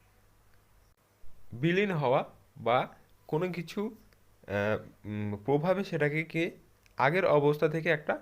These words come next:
খারাপ পর্যায়ের দিকে চলে যাওয়া, যেরকম কষ্ট লাঘব ইত্যাদি কিন্তু বোঝায়। তো এইখান থেকে আমাদের যে বিপরীত করতে হবে সেটা হচ্ছে কি? লাঘবের বিপরীত তোমাদের গৌরব হতে পারে অথবা উজ্জ্বল হতে পারে, অথবা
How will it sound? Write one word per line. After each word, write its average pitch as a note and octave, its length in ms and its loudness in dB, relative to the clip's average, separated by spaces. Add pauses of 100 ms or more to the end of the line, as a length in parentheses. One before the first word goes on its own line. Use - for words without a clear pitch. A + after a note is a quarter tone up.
(180)
খারাপ G3 400 0
পর্যায়ের C3 340 0
দিকে B2+ 200 -6
চলে E2 240 -2
যাওয়া, C#2 180 -4 (320)
যেরকম E3 400 -2
কষ্ট F#3+ 260 -2
লাঘব D2 340 0 (400)
ইত্যাদি F#3 340 -2
কিন্তু D3+ 260 -2
বোঝায়। E2 340 -4 (340)
তো - 160 0
এইখান G#3 380 0
থেকে F#3 220 0 (260)
আমাদের C#3+ 400 2
যে D3+ 100 0
বিপরীত D#3 500 -4 (120)
করতে D#3 240 2
হবে D3+ 200 4
সেটা E3+ 200 -6
হচ্ছে D#3+ 260 -2
কি? G#3 160 -10 (300)
লাঘবের E3 460 2
বিপরীত D#3+ 260 -2
তোমাদের D#3 240 2
গৌরব B2+ 320 0
হতে D3 240 0
পারে C3+ 260 0 (320)
অথবা C#3 380 2
উজ্জ্বল C3+ 380 2
হতে D3 240 0
পারে, C#3 240 0 (460)
অথবা D3 400 4